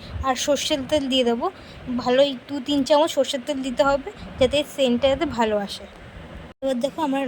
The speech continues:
মাখা প্রায় কমপ্লিট। মাখার পরে আমরা এবার ধনেপাতা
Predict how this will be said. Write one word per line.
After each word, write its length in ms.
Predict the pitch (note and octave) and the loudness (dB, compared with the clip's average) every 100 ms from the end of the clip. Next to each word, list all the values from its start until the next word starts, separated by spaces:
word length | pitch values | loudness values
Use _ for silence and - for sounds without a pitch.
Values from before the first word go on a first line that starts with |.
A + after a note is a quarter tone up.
| A#3 C4 | -4 -4
মাখা 340 | B3 A#3+ C4+ | -4 -4 -10
প্রায় 240 | C4+ C#4+ C4+ - - | -4 -4 -4 -10 -6
কমপ্লিট। 440 | C4 A#3+ C#4+ D#4+ - - - - B3 | -4 -4 -6 -10 -10 -14 -14 -8 -4
মাখার 320 | B3 B3 C4 | -4 -4 -6
পরে 220 | - D4 | 0 2
আমরা 260 | C4 B3 B3 | 2 0 0
এবার 200 | C4+ E4 - - | 0 -2 -8 -4
ধনেপাতা 540 | B3+ B3 A#3+ A#3+ B3 | 0 2 2 0 0